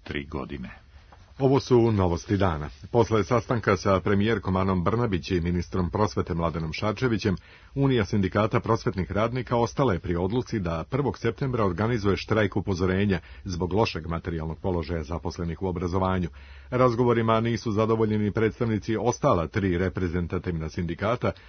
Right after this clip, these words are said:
Speaker 2: jer najava iz vlade da se od nove godine ukida zakon o smanjenju plata u javnom sektoru njima ne donosi veću zaradu, već samo povratak na platu iz dve hiljade četrnaeste,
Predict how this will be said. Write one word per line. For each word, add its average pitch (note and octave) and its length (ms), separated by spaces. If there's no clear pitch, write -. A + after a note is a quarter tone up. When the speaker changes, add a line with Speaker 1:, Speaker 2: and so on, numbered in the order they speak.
Speaker 2:
jer F#2+ 340
najava A2+ 360
iz E2+ 120
vlade F#2 360
da D#2 140
se - 160
od E2 160
nove B2 200
godine A2 280
ukida G2 380
zakon F#2 360
o E2+ 60
smanjenju F#2 440
plata F#2 360
u E2+ 100
javnom E2 280
sektoru A#2+ 440
njima F#2+ 300
ne A2+ 120
donosi A#2 380
veću B2 320
zaradu, E2+ 380
već D#2+ 180
samo D3 260
povratak A#2 500
na F2+ 120
platu G#2 380
iz E2 140
dve G2 160
hiljade E2 360
četrnaeste, A#2+ 600